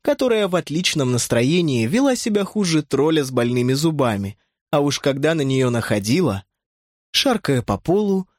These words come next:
она направилась к охраннику. Лет ей было, наверное, двести, если не триста. За прожитые годы она напрочь разучилась потакать человеческим слабостям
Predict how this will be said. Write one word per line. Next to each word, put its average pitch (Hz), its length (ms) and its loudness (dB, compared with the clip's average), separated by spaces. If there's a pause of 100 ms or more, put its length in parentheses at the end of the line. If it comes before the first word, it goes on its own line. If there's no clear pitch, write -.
(240)
она 269 220 2
направилась 131 640 0
к - 60 -4
охраннику. 104 680 -2 (680)
Лет 277 200 0
ей 226 160 2
было, 196 280 2
наверное, 175 540 0
двести, 180 640 -2 (300)
если 135 300 0
не 170 160 0
триста. - 480 -6 (480)
За 269 140 2
прожитые 208 540 -2
годы 160 340 0
она 135 240 -2
напрочь 123 520 -2
разучилась 123 600 0
потакать 120 500 -2
человеческим 123 720 0
слабостям 127 680 -2